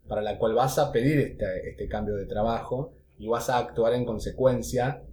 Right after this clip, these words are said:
manifestándolo. Hay salud, hay fertilidad, hay sanación emocional,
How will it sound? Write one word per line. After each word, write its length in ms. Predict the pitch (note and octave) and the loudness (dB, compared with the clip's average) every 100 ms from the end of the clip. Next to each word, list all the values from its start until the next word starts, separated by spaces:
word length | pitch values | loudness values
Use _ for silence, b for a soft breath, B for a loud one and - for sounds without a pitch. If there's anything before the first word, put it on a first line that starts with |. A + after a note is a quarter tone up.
| - - - _ _ - | -20 -20 -20 _ _ 0
manifestándolo. 880 | B2 C3 C3+ - E3 D#3 G2+ - - _ _ _ _ _ - | 2 2 2 0 2 2 2 -2 -10 _ _ _ _ _ 0
Hay 440 | B2 B2+ B2+ B2 | 2 4 2 -2
salud, 520 | A#2+ A#2+ C#3 E3+ F3+ - _ | 0 0 2 0 0 -8 _
hay 160 | A2 A#2+ | -8 0
fertilidad, 800 | A#2+ - A2 G#2 A2+ C3+ C#3 - _ _ _ _ | 0 0 -6 0 2 4 2 -2 _ _ _ _
hay 180 | A2+ A#2+ | -4 -2
sanación 440 | B2 A2 - B2+ | 0 -2 -4 -4
emocional, 800 | A#2 G#2 - G2+ A#2+ C#3 D3 - | -2 -4 -4 -2 0 2 0 -4